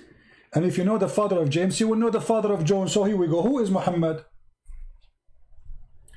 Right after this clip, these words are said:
If the Muslim, they wanna say to me, "We know who is Muhammad from the hadith." Hold on. Muhammad, he said, "Don't write hadith."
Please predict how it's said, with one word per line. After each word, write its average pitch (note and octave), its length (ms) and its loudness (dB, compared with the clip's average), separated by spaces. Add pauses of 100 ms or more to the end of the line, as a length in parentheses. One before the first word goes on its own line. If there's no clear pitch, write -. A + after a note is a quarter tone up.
(200)
If F#3+ 160 2
the A3 80 2
Muslim, A#3+ 320 0
they G3+ 80 2
wanna F#3 200 0
say G3+ 200 0
to E3 120 0
me, C#3+ 160 2
"We E3 140 0
know F#3+ 160 2
who E3 100 0
is D3 100 0
Muhammad D3 340 0
from D3+ 140 0
the D#3 80 0
hadith." E3+ 480 -2 (140)
Hold D#3+ 280 2
on. C3 200 -4 (1300)
Muhammad, D3+ 600 0
he C#3+ 140 2
said, D#3+ 300 0
"Don't E3+ 220 0
write C3+ 200 0
hadith." B2+ 420 -4